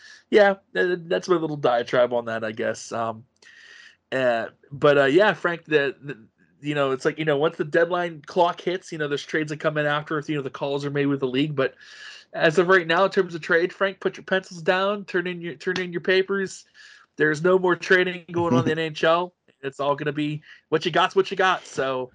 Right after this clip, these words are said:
Speaker 2: Yep.
Speaker 1: that's down, down to the, down to the main, to the wire, and, uh, see what we got in the playoffs. And, um, it's going to be a wild one for sure. So, uh, stay tuned to see what, how the Penguins do, and, uh,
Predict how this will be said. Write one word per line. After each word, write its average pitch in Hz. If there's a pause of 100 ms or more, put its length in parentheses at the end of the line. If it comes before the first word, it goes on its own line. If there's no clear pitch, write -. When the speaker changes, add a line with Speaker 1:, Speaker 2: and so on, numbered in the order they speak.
Speaker 2:
Yep. 95 (240)
Speaker 1:
that's 147 (260)
down, 160
down 165
to 170
the, 151
down 151
to 170
the 156
main, 156
to 143
the 143
wire, 151
and, 131
uh, 120
see 147
what 143
we 139
got 147
in 127
the 127
playoffs. 147 (520)
And, 123
um, 120 (800)
it's 156
going 156
to 170
be 160
a 139
wild 135
one 120
for 123
sure. 123
So, 113
uh, 110
stay 131
tuned 135
to 123
see 135
what, 120
how 123
the 113
Penguins 135
do, 131
and, 110
uh, 110